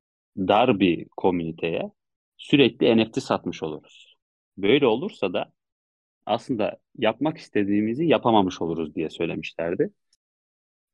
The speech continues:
Ee, buna benzer bir işi Turtles diye bir proje vardı şeyde, Solana'da. Onlar yapmıştı. Birinci proje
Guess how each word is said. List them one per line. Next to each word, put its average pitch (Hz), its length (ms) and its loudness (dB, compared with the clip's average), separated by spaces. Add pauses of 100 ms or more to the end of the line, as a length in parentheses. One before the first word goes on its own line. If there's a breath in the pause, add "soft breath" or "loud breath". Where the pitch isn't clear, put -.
(120)
Ee, 95 240 4
buna 143 260 8
benzer 139 460 8
bir 131 240 6
işi 151 420 4 (360)
Turtles 127 580 2
diye 120 160 0
bir 120 100 0
proje 110 360 4
vardı 85 300 0
şeyde, 80 420 -8 (200)
Solana'da. 92 600 -2 (600)
Onlar 143 340 6
yapmıştı. 98 640 2
Birinci 123 320 2
proje 127 560 4